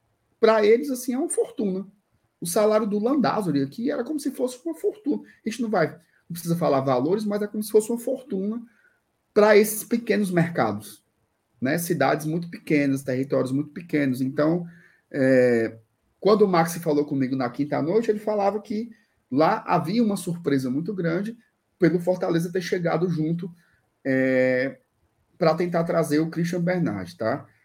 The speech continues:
A princípio, a gente não sabia muito bem os valores. A primeira informação era de que o Fortaleza pagaria a multa no valor de quatrocentos mil dólares, tá?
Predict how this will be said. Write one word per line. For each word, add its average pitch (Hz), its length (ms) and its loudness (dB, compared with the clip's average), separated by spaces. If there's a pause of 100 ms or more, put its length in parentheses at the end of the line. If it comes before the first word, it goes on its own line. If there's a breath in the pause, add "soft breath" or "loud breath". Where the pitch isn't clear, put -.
(140 soft breath)
A 165 100 0
princípio, 185 520 0
a - 20 4
gente 170 220 0
não 170 120 4
sabia 139 460 2
muito 127 300 -2
bem 113 340 -4
os 139 140 -4
valores. 185 680 0 (480)
A 135 80 2
primeira 180 580 10
informação 165 920 -2 (460 soft breath)
era 151 200 4
de 151 80 2
que 156 120 -8
o - 20 -4
Fortaleza 135 540 -4
pagaria 139 520 -2
a 135 40 -4
multa 135 320 -2
no 127 120 -4
valor 120 280 -2
de 123 180 -14 (100)
quatrocentos 220 760 -6
mil 196 180 -4
dólares, 123 640 -4 (640)
tá? 139 360 -6